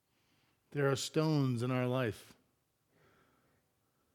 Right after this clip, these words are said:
a part of our everyday life.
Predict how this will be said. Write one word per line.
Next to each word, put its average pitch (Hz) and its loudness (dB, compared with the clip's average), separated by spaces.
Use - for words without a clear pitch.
a - -20
part 143 4
of 131 4
our 131 4
everyday 143 2
life. 123 -2